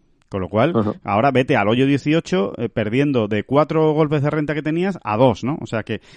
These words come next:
Speaker 1: no, no, no, no es ninguna tontería. El que cuatro golpes no te aseguran, yo creo, la victoria, ni mucho menos a falta de dos hoyos en esta edición del, del P G A. Bueno, lo decía Harrington, ¿no? Eh, Harrington,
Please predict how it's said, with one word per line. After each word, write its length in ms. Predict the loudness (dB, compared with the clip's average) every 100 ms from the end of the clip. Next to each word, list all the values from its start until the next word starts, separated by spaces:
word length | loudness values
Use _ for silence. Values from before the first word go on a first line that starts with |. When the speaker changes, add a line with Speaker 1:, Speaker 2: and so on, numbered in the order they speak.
| -20 -8
Speaker 1:
no, 140 | 0
no, 120 | 2 2
no, 200 | 2 2
no 100 | 2
es 60 |
ninguna 320 | 2 2 2
tontería. 420 | 0 -2 -2 -2 -2
El 100 | -4
que 220 | -6 -4
cuatro 320 | 0 0 2
golpes 240 | 0 -2 -2
no 120 | -2
te 120 | -2
aseguran, 540 | -4 -6 -4 -2 -4 -6 -12 -4
yo 180 | -2
creo, 160 | 0 0
la 120 | 0
victoria, 420 | -2 -2 -2 0 0
ni 140 | 2
mucho 280 | 2 0 0
menos 220 | 0 0
a 60 | -4
falta 240 | -6 -4
de 80 | -4
dos 180 | -4 -6
hoyos 240 | -8 -10 -16 -20 -8
en 120 | -2
esta 240 | -2 -2
edición 340 | -4 -4 -6 -6
del, 420 | -4 -4 -6 -8 -14 _
del 140 | -8
P 100 | -6
G 160 | -6 -2
A. 60 | 2
Bueno, 180 | 2
lo 80 | 2
decía 260 | 0 0 -2 0
Harrington, 480 | -2 -2 -6 -8
¿no? 140 | -10 -12 -14
Eh, 100 | -14 -8
Harrington, 560 | -6 -4 -2 -2 -2